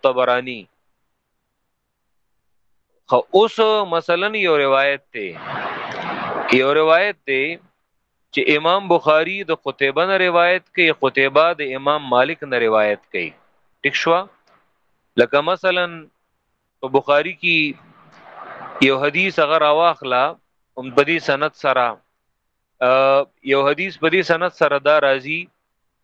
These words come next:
چې بهترین عمل الله ته هغه خوږ دی چې هغه عمل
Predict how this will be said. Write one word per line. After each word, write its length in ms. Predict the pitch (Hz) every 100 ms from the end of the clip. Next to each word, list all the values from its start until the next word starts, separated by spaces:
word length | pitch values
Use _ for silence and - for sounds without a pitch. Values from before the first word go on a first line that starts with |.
| _
چې 60 | 139 131
بهترین 560 | 135 135 151 190 202
عمل 480 | 165 147 151 170 170
الله 380 | 135 139 147 160
ته 140 | - 143
هغه 260 | 160 175 147
خوږ 260 | - 180 180 165 160
دی 160 | 165 170 175 _ _ _ _ _ _ _ _ _ _ -
چې 100 | 139 143
هغه 260 | 160 175 160 143
عمل 340 | 151 156 185